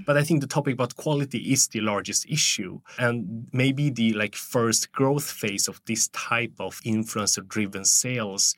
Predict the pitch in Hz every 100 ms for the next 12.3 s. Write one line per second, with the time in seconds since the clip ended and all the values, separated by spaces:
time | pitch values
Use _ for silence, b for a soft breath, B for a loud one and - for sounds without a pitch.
0 | b - 120 113 - _ 117 113 - 135
1 | 131 110 - 92 67 67 - 110 113 131
2 | 131 113 110 - 113 117 110 110 104 104
3 | 104 123 139 - 107 98 - 90 95 -
4 | 104 98 98 143 139 131 110 92 - 104
5 | 107 107 107 B B 113 101 113 110 117
6 | 101 113 113 - 101 98 - - 113 110
7 | - - 98 98 - - 95 95 _ -
8 | 92 - 147 147 151 101 90 - 98 101
9 | 123 117 - 92 107 160 170 - 101 -
10 | 101 - 92 - 95 92 87 117 110 123
11 | 104 101 101 95 92 98 - 143 147 -
12 | - -